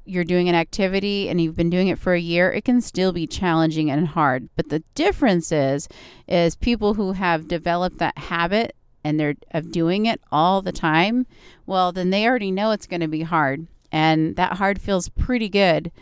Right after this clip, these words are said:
to them. And it's, it's a good challenge. And i-, it's just a different, um, thinking, because if you're used to it, you know you're gonna get through it. You know you're gonna get stronger. It's almost like you proved it to yourself.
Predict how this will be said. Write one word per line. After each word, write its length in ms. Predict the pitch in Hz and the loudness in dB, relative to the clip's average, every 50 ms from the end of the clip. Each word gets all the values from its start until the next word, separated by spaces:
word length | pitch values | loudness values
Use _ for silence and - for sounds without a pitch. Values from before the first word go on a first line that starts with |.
| - - - _ - - | -20 -20 -20 _ -10 -2
to 160 | - - 190 165 | 2 4 4 6
them. 420 | 180 175 151 104 71 - - - - - - - | 6 4 4 4 0 -2 -8 -14 -18 -20 -18 -8
And 420 | - 156 160 156 160 160 156 151 151 | -4 0 0 2 4 4 4 2 2
it's, 300 | - - 156 - - - - | 2 0 0 -2 -2 -8 -8
it's 200 | - 156 - 180 | -8 -6 -4 -4
a 60 | 170 | -2
good 280 | 160 - 190 185 170 | 4 6 6 6 4
challenge. 800 | - - - - 180 175 175 175 165 143 127 123 - - - - - - - - - - - - - - | 2 -6 -6 -2 0 2 4 4 4 2 2 0 -4 -6 -8 -12 -16 -20 -20 -20 -20 -20 -20 -20 -12 -4
And 580 | - 165 170 165 160 160 156 160 165 160 - - - | -2 0 2 4 6 6 6 4 2 0 -4 -8 -12
i-, 220 | - - - 180 - - | -6 -2 -2 -2 0 0
it's 200 | - - - - | -2 -2 -2 -2
just 220 | 196 175 - - | -2 -2 -2 -2
a 40 | 185 | -4
different, 680 | 165 - - 185 190 180 - - 185 180 175 175 170 - | -6 -2 0 0 0 0 0 0 2 4 4 4 2 2
um, 260 | - 160 151 143 139 147 | 0 2 2 2 2 2
thinking, 500 | - - 185 175 170 - 151 147 160 160 | 2 2 2 2 2 2 0 0 0 0
because 640 | - 160 - - 175 165 156 151 151 - - - - | -2 -2 0 0 2 2 4 2 2 -2 -4 -6 -6
if 160 | - 160 - | -6 -4 -2
you're 100 | 185 175 | 0 0
used 300 | 175 202 247 285 - - | 2 4 2 2 2 2
to 160 | - 285 302 | 0 2 4
it, 180 | 311 - - - - - - - - - | 2 2 0 -4 -12 -16 -16 -16 -8 -2
you 140 | - 185 180 | 2 4 6
know 140 | 180 180 175 | 6 6 6
you're 220 | 175 175 170 165 | 6 4 2 2
gonna 180 | 156 160 165 160 | 2 2 2 2
get 200 | 151 151 - - | 2 0 -2 -2
through 240 | - 196 202 202 202 | 2 4 6 6 6
it. 120 | 185 - | 6 4
You 160 | 107 147 147 | 2 2 2
know 240 | 156 147 160 160 165 | 4 4 6 6 6
you're 100 | 165 156 | 6 6
gonna 160 | 160 160 156 | 4 4 2
get 180 | 143 - - - | 2 0 -4 -4
stronger. 320 | - - 170 160 151 147 | 0 2 4 4 4 4
It's 120 | 143 - - | 2 2 2
almost 240 | - 185 190 190 - | 4 4 4 2 0
like 120 | 175 - - - - - - - - - - - | -2 -6 -8 -18 -20 -20 -20 -20 -20 -20 -8 -4
you 140 | 190 185 170 | -2 -2 2
proved 460 | - - - 233 226 220 196 180 170 | 4 4 6 6 6 6 6 4 2
it 160 | 156 - - | 0 0 0
to 120 | - - | -4 -4
yourself. 560 | 156 127 131 139 - 156 - - - - - | -2 -2 -2 0 0 0 0 0 -2 -8 -12